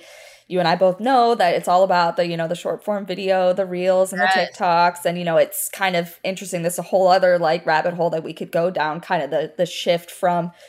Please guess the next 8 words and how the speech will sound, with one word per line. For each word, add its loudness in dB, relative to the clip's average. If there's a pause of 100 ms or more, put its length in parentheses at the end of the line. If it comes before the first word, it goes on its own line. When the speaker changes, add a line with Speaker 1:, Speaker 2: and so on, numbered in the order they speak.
(140)
Speaker 1:
the -6
more 0
traditional -4
blogging 0
that 0
I'm -6
sure -4
you -2